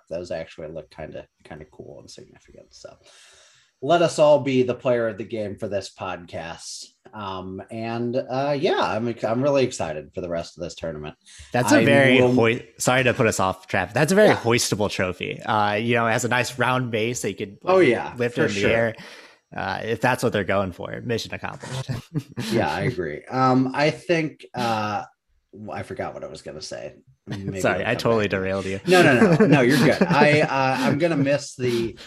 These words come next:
Speaker 1: soccer every minute of every day aspect of the group stage, but now we're down to the brass tacks of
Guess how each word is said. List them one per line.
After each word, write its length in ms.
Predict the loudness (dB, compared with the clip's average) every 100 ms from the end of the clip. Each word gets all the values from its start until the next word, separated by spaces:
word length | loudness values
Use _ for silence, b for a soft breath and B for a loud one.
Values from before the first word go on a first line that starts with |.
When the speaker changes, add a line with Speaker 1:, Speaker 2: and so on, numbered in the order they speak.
| B B
Speaker 1:
soccer 500 | -6 -2 -2 -2 -2
every 260 | -2 -2 -6
minute 280 | -6 -8
of 80 | -6
every 240 | -6 -6 -2
day 380 | 0 0 -2
aspect 640 | -4 -6 -8 -4 -2 0 -4
of 100 | -8
the 80 |
group 280 | -8 -8 -8
stage, 460 | -6 -2 -2 -2 -8
but 140 | -8
now 180 | -6 -6
we're 140 | -4 -4
down 280 | -4 -4 -6
to 60 |
the 100 | -8
brass 420 | -6 -4 -4 -6 -6
tacks 520 | -2 -2 -4 -8 -8
of 200 | -8